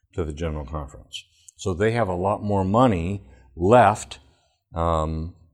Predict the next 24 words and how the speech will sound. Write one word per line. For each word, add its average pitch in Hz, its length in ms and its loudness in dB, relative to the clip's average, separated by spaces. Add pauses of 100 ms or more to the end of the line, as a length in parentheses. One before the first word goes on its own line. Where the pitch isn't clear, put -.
(280)
that 95 140 -2
they 107 160 4
can 104 220 -4
use 101 560 -2
for, 87 680 0 (440)
um, 78 380 -4
things 90 300 -4
like 80 180 -6
Adventist 76 420 -6
education. - 520 -16 (840)
But 110 200 4
twenty-five 151 460 6
million 139 280 6
dollars, 123 340 4
why 147 460 4
in 123 260 0
the 101 80 -2
world 107 600 4
do 101 60 0
we 120 220 4
spend 101 640 -4 (800)
as 113 180 2
a 117 80 -2
church? - 680 2